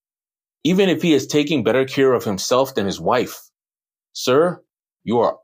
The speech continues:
out of order, and the gavel of God's judgment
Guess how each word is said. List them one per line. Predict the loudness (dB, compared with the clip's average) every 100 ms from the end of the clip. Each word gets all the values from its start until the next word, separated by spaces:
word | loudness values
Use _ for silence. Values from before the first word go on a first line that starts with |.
| -2
out | 0 0
of | 0
order, | 0 0 -2 -8 _ _ _ _ _ _
and | -4
the | -4 -6 -16 _
gavel | 2 2 4 2 0
of | -2
God's | -2 0 2 -2 -8
judgment | -4 -2 -2 -4 -12 -12